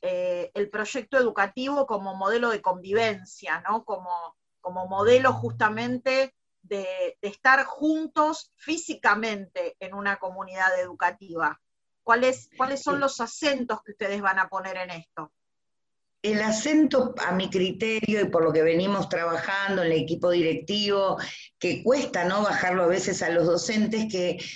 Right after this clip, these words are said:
Speaker 2: en, en la ansiedad de querer dar su materia, de querer estar, de querer enseñar matemáticas, sociales, lo que sea, pone quizás el eje en otro lado. Nosotros lo que estamos trabajando mucho es que,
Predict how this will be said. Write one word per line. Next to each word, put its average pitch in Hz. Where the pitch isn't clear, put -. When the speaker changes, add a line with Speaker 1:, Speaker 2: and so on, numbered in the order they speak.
Speaker 2:
en, 175
en 170
la 180
ansiedad 196
de 262
querer 208
dar 208
su 208
materia, 185
de 180
querer 180
estar, 185
de 160
querer 180
enseñar 196
matemáticas, 175
sociales, 185
lo 170
que 180
sea, 202
pone 247
quizás 226
el 214
eje 220
en 202
otro 180
lado. 143
Nosotros 262
lo 254
que 202
estamos 233
trabajando 214
mucho 226
es 190
que, 190